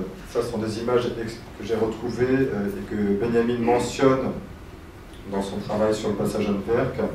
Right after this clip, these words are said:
où il y a tout un chapitre consacré à, à la mode, pour dire qu'il avait une attention très, très soutenue à cette question de la mode. Et, euh, je voulais juste, pour finir, deux petites notations qu'il écrit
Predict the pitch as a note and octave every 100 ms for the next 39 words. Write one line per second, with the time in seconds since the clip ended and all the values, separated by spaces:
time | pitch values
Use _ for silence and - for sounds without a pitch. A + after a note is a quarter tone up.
0 | - - - - - - B2+ C3 G#2+ -
1 | D3 D3 C#3 C3+ - D3+ D3+ - A2 A#2
2 | A2 - B2 A2+ G#2 G2 F#2+ - G#2 G2+
3 | G2+ C3 - - - - - - - -
4 | - - A#2 - D#3 D#3+ - A2 G#2 G#2+
5 | G#2+ A#2 A#2+ B2 B2+ - - A#2+ G#2+ -
6 | E3 D#3+ C#3+ C3 A#2+ A2 G#2+ G#2 - C3+
7 | - C3 C3+ C3 - A2 G#2 G2 G2+ G#2+
8 | - A2+ - A#2 A2 G2+ G#2 A#2+ G#2 G2+
9 | - - - - E3 C#3+ - A2+ A2+ G#2+
10 | - G#2+ G#2 F#2+ F#2 F2+ F2+ A#2 A#2 A2+
11 | C#3+ F3+ - - - - - C3+ - B2+
12 | C3 A#2+ - - - - - C3 C3+ C3+
13 | C3+ B2+ A#2+ B2 G#2 C3+ C3 C3 A2 G2+
14 | - A2+